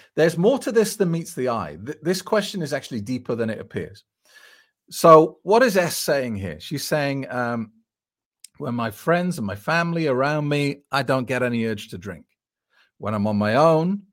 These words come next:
I want to drink." So why would that be? Why would that be? And,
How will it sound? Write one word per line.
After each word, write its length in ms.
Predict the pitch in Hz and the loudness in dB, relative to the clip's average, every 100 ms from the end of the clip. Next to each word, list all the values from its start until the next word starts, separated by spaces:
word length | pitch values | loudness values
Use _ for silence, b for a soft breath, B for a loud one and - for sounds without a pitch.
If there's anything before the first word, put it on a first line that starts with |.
| _ _ _ _ _ - | _ _ _ _ _ -8
I 80 | |
want 200 | 104 104 | -6 -6
to 60 | 101 | -10
drink." 240 | 92 80 _ _ _ _ _ _ _ _ _ _ _ _ b b b b | -14 -16 _ _ _ _ _ _ _ _ _ _ _ _ b b b b
So 140 | - 143 | -6 2
why 180 | 175 | 4
would 160 | 214 156 | 4 2
that 240 | 127 110 | 0 -2
be? 280 | 104 87 73 _ _ _ _ _ _ _ _ | -8 -10 -12 _ _ _ _ _ _ _ _
Why 280 | 120 143 170 | -2 2 2
would 200 | 165 117 | 0 -2
that 240 | 110 - | -6 -8
be? 220 | 78 - _ _ b b b b _ _ _ _ _ _ _ - | -14 -16 _ _ b b b b _ _ _ _ _ _ _ -2
And, 480 | 135 135 135 123 | 2 2 0 -2